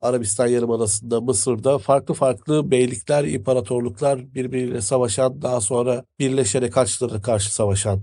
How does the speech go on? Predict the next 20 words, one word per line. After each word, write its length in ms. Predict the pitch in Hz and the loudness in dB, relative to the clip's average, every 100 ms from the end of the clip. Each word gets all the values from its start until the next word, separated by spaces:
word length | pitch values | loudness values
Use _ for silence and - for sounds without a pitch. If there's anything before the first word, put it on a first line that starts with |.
| - | -6
Eyyubiler, 720 | - 135 123 120 117 120 120 | -4 0 0 0 0 0 0
Memluklar, 840 | 120 120 120 120 - 135 123 104 101 | 0 -2 0 -4 -2 0 0 0 -12
Zengi 760 | 160 131 139 135 131 131 139 - | -6 2 2 2 0 0 -2 -6
İmparatorluğu, 1300 | 165 123 135 135 - 131 127 123 127 - - 123 123 _ - | -6 -2 4 4 4 4 4 6 8 10 10 8 2 _ -6
bir 280 | 170 185 185 | 0 0 4
dolu 420 | 190 160 170 - | 2 2 0 -4
millet 560 | 151 143 147 147 156 - | -10 -6 -2 -2 -2 0
ve 320 | 151 165 180 - | 2 2 0 -4
krallık 500 | 156 147 139 107 117 | 2 2 2 -2 0
var 180 | 104 | 0
ya 220 | 104 107 107 | 0 -4 -6
da 60 | |
işte 400 | 98 - 131 127 78 69 | -6 -4 -2 -2 -4 -10
şahlık 500 | - 131 120 123 95 | -4 -4 -4 -10 -4
var. 260 | 113 175 - | -2 -2 -4
Kuzeyde 640 | 185 170 175 160 165 151 | 0 2 4 4 4 2
Trabzon 680 | 156 170 156 143 143 139 139 | 2 6 6 6 4 2 0
civarında 600 | - 143 127 123 123 120 120 | -4 2 4 4 2 2 2
yine 200 | 123 120 | 4 2
Rumların, 560 | 123 117 120 117 110 | 4 2 2 0 -2